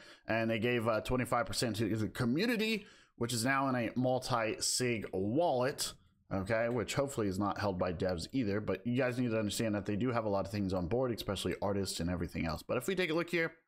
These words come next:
yeah, this thing definitely got, uh, destroyed like crazy. So if we take a look, you guys can clearly see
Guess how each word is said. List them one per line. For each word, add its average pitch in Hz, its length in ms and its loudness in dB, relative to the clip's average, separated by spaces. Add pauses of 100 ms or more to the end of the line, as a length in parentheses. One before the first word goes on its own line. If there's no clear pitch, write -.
(520)
yeah, 101 220 2
this 101 180 0
thing 107 220 0
definitely 104 320 0
got, 101 260 0
uh, 87 160 2
destroyed 87 460 -2
like 85 120 -2
crazy. 78 300 -2 (460)
So 135 140 2
if 123 100 -4
we 160 60 2
take 147 180 0
a - 20 0
look, 147 220 0
you 139 100 2
guys 139 140 0
can 117 140 0
clearly 185 340 0
see 135 340 0